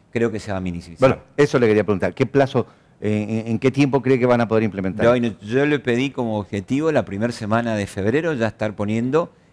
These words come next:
Speaker 1: en prueba. Después, obviamente, va a haber uno o dos meses
Speaker 2: Por supuesto, un proceso
Speaker 1: que de,
Speaker 2: de,
Speaker 1: de ajuste.
Speaker 2: de implementación y ajuste, claro,
Speaker 1: Claro,
Speaker 2: como siempre.
Speaker 1: pero yo creo que la decisión que se tomó, que la primera semana de febrero nosotros podamos estar ya, ¿sí?, implementando esto.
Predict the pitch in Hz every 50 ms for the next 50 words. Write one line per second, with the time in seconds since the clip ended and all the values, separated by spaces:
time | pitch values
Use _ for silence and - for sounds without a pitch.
0 | - - 101 107 107 - 143 156 180 226 185 165 - - 117 117 117 113 120 139
1 | 180 226 208 - 127 101 101 98 98 104 107 104 - _ - 101 107 110 110 107
2 | 104 107 110 117 135 151 147 135 - - 185 208 101 - 98 - 110 101 - 104
3 | 98 - 92 90 - 107 117 113 107 107 101 95 90 107 104 101 101 98 95 95
4 | 95 90 - 101 101 - 196 190 180 175 - - 110 117 120 117 107 107 107 104
5 | 104 95 - 92 - - 117 107 104 95 - 110 101 - 92 - - 131 131 120
6 | 113 104 101 98 98 - 110 104 117 113 117 117 139 135 135 156 156 151 156 -
7 | 135 123 - 123 120 117 113 113 - - 113 - - 156 170 190 202 185 - -
8 | - 110 92 92 104 117 147 175 170 135 107 101 90 - 98 104 120 135 120 -
9 | 131 113 113 107 104 98 - - 92 101 123 156 175 160 127 101 - 113 101 113
10 | 104 87 101 101 107 110 107 - - 143 170 - - _ _ _ _ _ _ _
11 | - 90 95 107 147 208 294 - _ _ _ _ _ _ _ _ _ _ - 117
12 | 123 143 170 170 - - 120 123 120 107 113 107 107 101 104 98 90 80 82 -